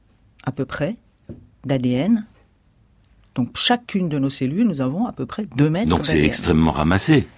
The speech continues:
Speaker 1: Donc, voilà. On peut pas faire rentrer. Donc, la, la cellule, le,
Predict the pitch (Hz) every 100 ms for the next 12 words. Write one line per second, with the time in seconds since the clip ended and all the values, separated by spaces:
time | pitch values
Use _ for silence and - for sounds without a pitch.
0 | - 151 185 226 175 - _ _ _ -
1 | 147 156 143 - - 156 170 175 - 170
2 | 143 190 208 233 240 233 208 202 175 160
3 | 175